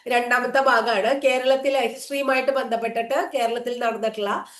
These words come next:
ആ, ചില പ്രക്ഷോഭങ്ങളെ കുറിച്ചൊക്കെയാ പഠിച്ചുകൊണ്ടിരിക്കണേ. അപ്പൊ ഇന്ന് നമ്മൾ പഠിക്കാൻ പോകുന്നത്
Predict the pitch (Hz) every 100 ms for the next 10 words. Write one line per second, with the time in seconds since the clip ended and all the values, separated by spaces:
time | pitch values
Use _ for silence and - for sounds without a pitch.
0 | - 254 262 285 277 277 262 277 247 269
1 | 277 285 277 - 254 226 208 214 196 196
2 | 185 185 170 156 - - _ 302 320 370
3 | 339 403 392 381 381 311 294 311 294 302
4 | 247 214 214